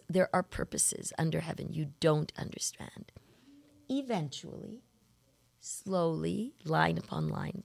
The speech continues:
precept upon precept, you will be given not only comfort,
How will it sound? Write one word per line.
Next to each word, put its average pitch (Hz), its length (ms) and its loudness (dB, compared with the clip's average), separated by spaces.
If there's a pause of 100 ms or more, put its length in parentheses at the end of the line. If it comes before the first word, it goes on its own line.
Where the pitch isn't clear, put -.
(100)
precept - 320 -8
upon - 220 -6
precept, - 480 -8 (600)
you 180 180 2
will 190 120 6
be 190 140 -2
given 156 500 0 (460)
not 233 340 2
only 214 240 2
comfort, - 560 -4